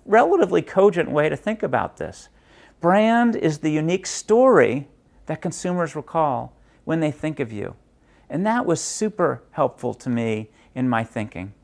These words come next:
So here is my definition of, of a brand. A brand is the story that builds a trusted relationship between a customer and product. The brand, this concept includes positioning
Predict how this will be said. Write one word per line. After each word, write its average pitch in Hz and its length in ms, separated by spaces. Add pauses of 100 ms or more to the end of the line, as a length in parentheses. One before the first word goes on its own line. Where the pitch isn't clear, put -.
(480)
So 220 160
here 277 280
is 175 120
my 151 680
definition 113 580
of, 98 120 (100)
of 117 140
a 98 40
brand. 98 420 (440)
A 165 100
brand 247 440
is 208 100
the 185 100
story 160 760 (100)
that 151 180
builds 160 220
a 170 80
trusted - 680 (320)
relationship 135 840 (240)
between 143 360
a 123 60
customer 120 520
and 107 120
product. 101 460 (2500)
The 190 100
brand, 226 480
this 190 220
concept 233 480
includes 165 440
positioning 196 720